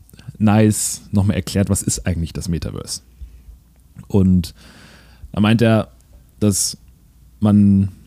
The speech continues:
man geht immer davon aus, das Metaverse ist ein Ort, wo man sich dann rein begibt.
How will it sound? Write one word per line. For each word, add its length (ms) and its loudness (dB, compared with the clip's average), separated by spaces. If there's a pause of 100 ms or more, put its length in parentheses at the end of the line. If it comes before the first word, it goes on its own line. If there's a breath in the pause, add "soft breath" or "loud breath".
(120)
man 160 2
geht 140 2
immer 160 4
davon 240 0
aus, 300 2
das 140 0
Metaverse 520 2
ist 120 -6
ein 100 -4
Ort, 380 -6 (140)
wo 160 0
man 160 4
sich 120 -2
dann 120 0
rein 300 4
begibt. 400 0